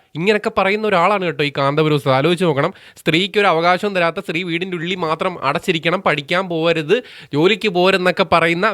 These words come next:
വിഭാഗത്തിൽപ്പെട്ട ആളാണ് കേട്ടോ. <laughs> എന്തൊക്കെയായിരുന്നു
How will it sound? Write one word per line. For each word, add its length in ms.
വിഭാഗത്തിൽപ്പെട്ട 800
ആളാണ് 240
കേട്ടോ. 200
<laughs> 360
എന്തൊക്കെയായിരുന്നു 720